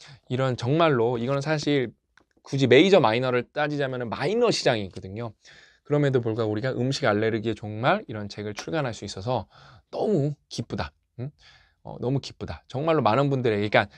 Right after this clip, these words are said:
그 어떤, 아, 음식 알레르기 관련해서 문제가 있는 분들, 이것 때문에 고통받으시는 분 많은 분들에게 도움이 될 책이다. 근데 다시 한번 말씀드리지만 음식 알레르기에 국한된 책입니다. 그게 일반적 알레르기 책이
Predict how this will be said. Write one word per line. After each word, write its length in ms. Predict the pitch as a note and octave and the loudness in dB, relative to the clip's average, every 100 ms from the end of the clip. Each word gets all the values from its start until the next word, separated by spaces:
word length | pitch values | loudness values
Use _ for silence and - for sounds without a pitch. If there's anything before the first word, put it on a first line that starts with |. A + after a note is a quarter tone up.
| - _ _ _ _ A#2+ | -20 _ _ _ _ -2
그 120 | A#2+ - | -2 2
어떤, 340 | B2 D3+ C#3 - | 6 6 6 2
아, 80 | - | 2
음식 240 | E3+ G3+ | 4 6
알레르기 420 | E3+ E3 D#3 D3 | 8 8 4 2
관련해서 420 | C3 B2 C3 B2 | -2 -2 0 -2
문제가 320 | A2 A#2+ C3+ B2 | -4 0 0 0
있는 240 | G#2 G2 | -4 -8
분들, 200 | F#2 F#2+ | -8 -2
이것 120 | A#2+ | -2
때문에 140 | B2+ B2 | -2 -2
고통받으시는 640 | B2 D3 C#3 B2+ A#2 A#2+ | -2 0 2 2 0 -6
분 120 | A2+ | -4
많은 280 | G2+ A#2 D3+ | -2 -2 0
분들에게 400 | B2+ A2+ G#2+ A2 | 0 -2 -2 -6
도움이 300 | A2 A2+ A2+ | -6 -6 -6
될 180 | G#2+ G2+ | -8 -10
책이다. 380 | - C#3+ F2+ - - | -8 -8 -8 -14 -20
근데 140 | - C3 | -8 0
다시 260 | C#3 D#3+ | 4 6
한번 200 | B3 A3+ | 8 8
말씀드리지만 680 | D3 G#2+ B2+ G#2+ G#2+ C#3+ B2 - - - D#3+ | 4 0 -6 -8 -2 0 0 -4 -20 -4 2
음식 520 | G#3 B3+ A#3 D4+ - | 4 4 4 2 4
알레르기에 680 | A#2+ A#2 C#3 D3 B2+ C3+ D#3+ | 4 6 8 6 4 2 0
국한된 480 | D3 - C#3 B2 G#2 | 0 -6 -4 -2 -4
책입니다. 600 | - D3+ B2 F#2+ F#2+ C#3 - - - - | -6 -6 -6 -6 -8 -8 -12 -16 -18 2
그게 200 | D#3 - | 2 6
일반적 540 | C4 D4+ C#4+ B3+ A#3 | 6 6 6 6 6
알레르기 460 | B2 C3 D3+ D3 C#3+ | 6 6 6 4 0
책이 280 | - F3+ | -4 -10